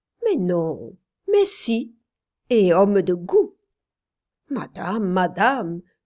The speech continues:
que va penser monsieur Ferdier, qui est un critique distingué ? Je penserai que vous avez de la chance, monsieur. Là, dit madame Montessac, voyez-vous ? Je vous laisse faire connaissance, messieurs.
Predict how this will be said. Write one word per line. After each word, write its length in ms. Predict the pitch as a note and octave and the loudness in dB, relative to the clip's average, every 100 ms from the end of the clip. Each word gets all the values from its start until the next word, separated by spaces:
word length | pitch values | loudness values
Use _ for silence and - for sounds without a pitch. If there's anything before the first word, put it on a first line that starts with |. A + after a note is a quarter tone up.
| - | -10
que 100 | F4 | -6
va 200 | D#4+ C4+ | 0 0
penser 500 | B3 G3 G3 - E4+ | 2 2 2 -2 0
monsieur 300 | A3+ - G#3+ | 0 0 -2
Ferdier, 640 | G3+ F#3 F3 - D#4+ F#4 _ _ - | -2 -6 -6 -6 -6 -6 _ _ -10
qui 140 | - | 0
est 180 | E4+ - | 0 2
un 100 | - | -4
critique 560 | - - F#3+ - A#3+ F#3+ | -4 -10 -6 -2 -2 -2
distingué ? 800 | B3 - - G3 G3 G#3 E4+ - _ _ _ _ _ _ _ _ _ _ _ _ _ - | -2 -2 -2 0 0 -2 -4 -6 _ _ _ _ _ _ _ _ _ _ _ _ _ -6
Je 200 | A3 A3 | 2 2
penserai 520 | A3 G#3 A3 G3 G3+ | 4 2 2 2 2
que 100 | G#3 | 2
vous 240 | F#3 F#3+ | 0 0
avez 200 | G3 F3+ | 0 0
de 80 | F3 | 0
la 140 | F3 | 0
chance, 440 | F#3 C#4 D#4 B3+ - | -2 -4 -4 -4 -2
monsieur. 540 | G#3+ G3+ - G3+ F3+ - _ _ _ _ _ _ - | 0 0 -2 -4 -6 -8 _ _ _ _ _ _ 0
Là, 320 | E4 D#4+ - _ _ _ F3+ | 0 0 -4 _ _ _ -16
dit 260 | E3+ G#3+ | -10 -6
madame 420 | F#3+ F3 E3 E3+ | -2 0 0 -2
Montessac, 840 | E3+ F#3 - G3+ - - D#3 _ - - _ _ - | -4 -6 -6 -8 -8 -10 -12 _ -20 -20 _ _ -4
voyez-vous ? 640 | C4 C4+ C4+ C4 G#4 G#4 _ _ _ _ _ _ | 2 2 2 -2 -2 -4 _ _ _ _ _ _
Je 120 | G#4 G#4 | -4 -2
vous 160 | D4 | 2
laisse 280 | C4 B3 - | 2 2 2
faire 200 | A#3+ A3 | -2 0
connaissance, 720 | A#3+ A3 A3+ - F3 F#3 - | 0 0 0 -2 -4 -6 -4
messieurs. 500 | G3 - - F3 - | -4 -4 -8 -8 -10